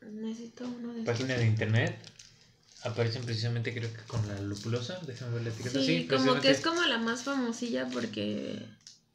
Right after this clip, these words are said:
Speaker 1: casi todo de ella. Ahí estaba.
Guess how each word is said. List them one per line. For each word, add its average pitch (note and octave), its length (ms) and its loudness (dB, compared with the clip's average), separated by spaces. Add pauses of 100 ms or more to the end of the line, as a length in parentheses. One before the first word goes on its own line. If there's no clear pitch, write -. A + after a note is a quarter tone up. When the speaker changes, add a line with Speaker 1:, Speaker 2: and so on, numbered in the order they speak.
(360)
Speaker 1:
casi A#2 280 -8
todo B2+ 280 0
de A#2+ 120 -2
ella. A#2 200 -6 (4000)
Ahí B3 180 0
estaba. B3 180 4